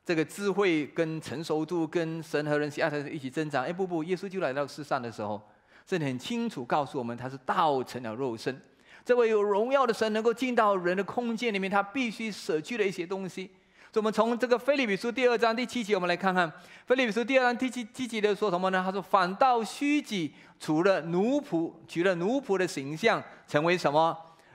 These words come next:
人的样式。”耶稣来到世上的时候，像我们一样，他也会疲倦，他也需要睡觉，他也需要吃，也需要喝，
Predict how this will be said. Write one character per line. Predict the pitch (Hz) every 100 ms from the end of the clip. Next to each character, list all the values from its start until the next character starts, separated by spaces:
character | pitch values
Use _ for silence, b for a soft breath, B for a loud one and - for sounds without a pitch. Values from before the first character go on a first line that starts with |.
| -
人 | 127 127 123 127 143 151
的 | 165 151 127 - - -
样 | 135 131 110 98
式。” | 98 - 127 _ _ _ _ _ _ _ _ _ _ -
耶 | 160
稣 | 165 170
来 | 131
到 | 135
世 | 123 139
上 | 135
的 | 120
时 | 110 104
候， |
像 | - 135
我 |
们 | 110 107
一 | 117
样， | 117 95 - _ _ _ _ -
他 | 180 190
也 | 117
会 | 127
疲 | 117 - 92
倦， | 95 120 - _ _ b
他 | - 240
也 | 156
需 | 139 175
要 | 165 131
睡 | - 160
觉， | 123 147 117 B B
他 | - 208
也 | 151
需 | 160
要 | 190 170
吃， | - - 196
也 | 131 110
需 | -
要 | 135 120
喝， | - 139